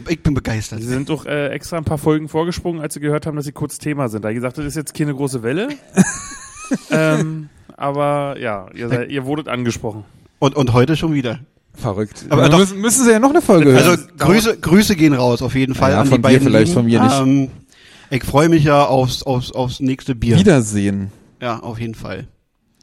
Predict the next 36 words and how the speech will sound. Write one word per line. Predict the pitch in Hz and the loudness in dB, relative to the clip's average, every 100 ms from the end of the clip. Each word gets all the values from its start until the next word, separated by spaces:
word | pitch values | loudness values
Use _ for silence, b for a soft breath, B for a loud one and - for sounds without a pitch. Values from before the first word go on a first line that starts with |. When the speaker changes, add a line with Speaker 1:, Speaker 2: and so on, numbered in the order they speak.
| _ _ _ _ _ - | _ _ _ _ _ -10
Speaker 3:
Ja. | 98 107 - | -10 -10 -14
Speaker 1:
Und | - 123 | -6 -2
was | 127 | 0
ist, | 131 | 0
was | 139 131 | -2 -2
ist | 135 | -2
bei | 135 | 0
deiner | 120 123 180 185 | 2 2 2 0
krassen | - 180 - | -4 -6 0
Speaker 3:
Mei-, | 160 | 0
Speaker 1:
Story | 147 147 | 2 2
Speaker 3:
mei-, | |
Speaker 1:
raus? | 185 | 2
Speaker 3:
meine | 147 165 208 | 0 0 0
krasse | 196 202 | 0 2
Hausaufgabe | 190 190 196 185 | 2 0 2 2
hat | 175 170 | 2 -2
sich | 151 | -4
wirklich, | 156 202 190 - | -2 -2 -2 -4
äh, | 151 151 156 160 b b b | 0 2 2 -2 b b b
ich | 135 | -2
hab | 165 - | -2 -2
zweimal | - - 143 196 208 | -6 -4 -2 -2 -2
geklingelt. | - - 139 254 - - b b b b _ _ - | -2 -2 0 -2 -6 -20 b b b b _ _ -6
Allerdings | 147 160 202 254 | -2 0 0 0
muss | 190 | 0
ich | 175 | 0
auch | 165 | -4
fairerweise | 180 185 185 185 156 | -2 -2 0 -2 -4
sagen, | 143 143 147 | -6 -6 -6
es | - | -6
war | 139 | -8
zweimal | - - 107 131 170 156 160 165 165 b b _ | -8 -8 -4 -4 -2 -2 -2 -4 -8 b b _
am | 135 | -12
frühen | - 170 170 | -8 -6 -4
Nachmittag, | 139 160 190 110 107 | -4 -2 -2 -2 -4